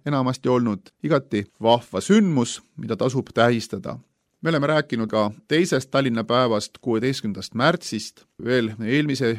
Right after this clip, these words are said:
Eesti Vabariigi ajal, iseseisvuse ajal, tuhat üheksasada kakskümmend kuus kuni tuhat üheksasada nelikümmend, tähistati Tallinna päeva kuueteistkümnendal märtsil, sest kuueteistkümnendal märtsil tuhat viissada seitsekümmend üks lõppes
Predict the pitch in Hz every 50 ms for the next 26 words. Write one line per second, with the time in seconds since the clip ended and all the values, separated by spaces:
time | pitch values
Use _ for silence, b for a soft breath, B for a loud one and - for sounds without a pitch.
0 | 110 131 - 120 - 131 117 110 117 123 131 113 113 110 107 110 110 113 123 127
1 | 117 107 104 104 - _ - 117 110 - 120 - 117 107 110 110 104 110 110 113
2 | 110 104 104 107 123 - - 107 107 - 123 123 127 - 123 104 - 101 101 120
3 | 123 - - - 98 98 - - 151 170 175 156 - - - 107 98 87 101 98
4 | - 117 113 110 - - - 117 120 110 104 135 156 170 156 127 110 107 b b
5 | b b b _ - 113 113 123 117 110 - - - 104 98 _ - 107 101 101
6 | 101 143 - _ _ - 120 123 123 117 110 104 113 120 127 123 117 104 104 -
7 | - 123 120 113 113 127 135 - - 98 110 104 107 123 147 170 175 - - -
8 | - 101 92 98 113 - _ _ _ - - 107 101 - - _ _ _ _ _
9 | - 117 117 107 113 117 113 - 113 104 101 101 113 143 175 180 170 - 135 117
10 | 101 104 104 104 98 - - - - _ - 113 117 107 - 104 95 104 98 98
11 | - - - - 117 113 - 104 95 95 98 101 143 170 180 170 _ - - -
12 | - _ _ _ - 113 127 135 - _ - - 95 - - - -